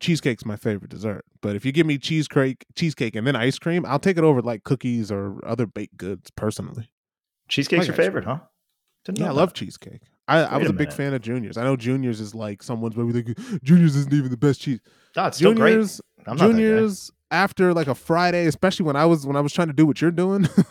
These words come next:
Speaker 1: was trying to get in shape. You
Speaker 2: Yeah.
Speaker 1: have
Speaker 2: Oh,
Speaker 1: that
Speaker 2: I thought you
Speaker 1: cheat,
Speaker 2: were
Speaker 1: that,
Speaker 2: looking
Speaker 1: that cheat
Speaker 2: on a
Speaker 1: day.
Speaker 2: Friday looking, looking for ice cream. <laughs>
Speaker 1: No, that, that cheat day, right? You have a little cheat weekend. You're like, "I'm gonna go hard for a month, and then
Speaker 2: Mm-hmm.
Speaker 1: I'm gonna, I'm gonna prepare for Saturday to eat whatever I want."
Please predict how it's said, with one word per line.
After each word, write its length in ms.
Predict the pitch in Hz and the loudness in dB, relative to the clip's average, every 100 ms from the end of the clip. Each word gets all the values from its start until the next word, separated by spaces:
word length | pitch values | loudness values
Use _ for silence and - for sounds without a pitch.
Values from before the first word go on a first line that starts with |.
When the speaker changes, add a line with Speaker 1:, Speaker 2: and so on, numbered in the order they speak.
| - | -2
Speaker 1:
was 120 | 165 - | -4 -2
trying 180 | 165 | 0
to 40 | 139 | 0
get 120 | 165 | -2
in 60 | 117 | -4
shape. 280 | 139 196 - _ _ _ _ _ _ _ _ _ - | 0 0 -2 _ _ _ _ _ _ _ _ _ -10
You 60 | - | -2
Speaker 2:
Yeah. 40 | |
Speaker 1:
have 80 | 135 | 0
Speaker 2:
Oh, 20 | |
Speaker 1:
that 60 | 151 113 | 2 0
Speaker 2:
I 40 | |
thought 40 | 113 | -2
you 0 | |
Speaker 1:
cheat, 120 | 104 104 | -2 -4
Speaker 2:
were 60 | - | -4
Speaker 1:
that, 120 | 131 | 0
Speaker 2:
looking 160 | 135 127 | 2 2
Speaker 1:
that 80 | 113 | 0
cheat 140 | - | 0
Speaker 2:
on 60 | 123 | 0
a 40 | 117 | 2
Speaker 1:
day. 100 | 180 | 2
Speaker 2:
Friday 260 | 127 127 | 4 2
looking, 400 | 117 123 131 127 | 0 0 -2 -2
looking 200 | 131 123 | -4 -4
for 120 | 120 120 | -2 -2
ice 160 | 135 | -2
cream. 160 | - - | -6 -14
<laughs> 40 | _ - - - | _ -20 -20 -6
Speaker 1:
No, 240 | 135 165 | 0 2
that, 320 | 156 147 139 - | 4 2 0 -2
that 200 | 139 123 | -4 -2
cheat 240 | 202 160 | -4 -2
day, 180 | 190 208 | -2 0
right? 180 | 180 208 | 0 2
You 80 | 160 | 0
have 80 | 147 | 0
a 20 | |
little 160 | 143 131 | 0 -2
cheat 200 | 208 - | -4 -2
weekend. 460 | 190 - 202 226 | -4 -2 -2 -2
You're 100 | 143 | -2
like, 120 | 113 | -4
"I'm 100 | 110 | -4
gonna 180 | 117 107 | -2 -2
go 280 | 107 131 117 - 104 | 0 0 0 -4 -4
hard 260 | 127 135 | 2 2
for 140 | - 110 | 2 -2
a 40 | |
month, 440 | 113 123 104 - - | 0 -2 -2 -8 -10
and 160 | 110 110 | -6 -4
then 260 | 104 104 107 | -4 -4 -6
Speaker 2:
Mm-hmm. 220 | 98 107 107 _ _ _ | -6 -6 -8 _ _ _
Speaker 1:
I'm 100 | 117 | -2
gonna, 140 | 123 107 - | 0 0 -2
I'm 140 | 120 | -2
gonna 100 | 113 | -2
prepare 460 | 101 104 - 127 113 | -2 -8 0 2 2
for 180 | 98 95 | -2 -6
Saturday 420 | - 110 123 107 | -4 0 0 -2
to 60 | 92 | -4
eat 100 | 98 | -10
whatever 320 | - 101 104 | -10 -10 -10
I 80 | 82 | -12
want." 320 | 64 85 - | -14 -14 -16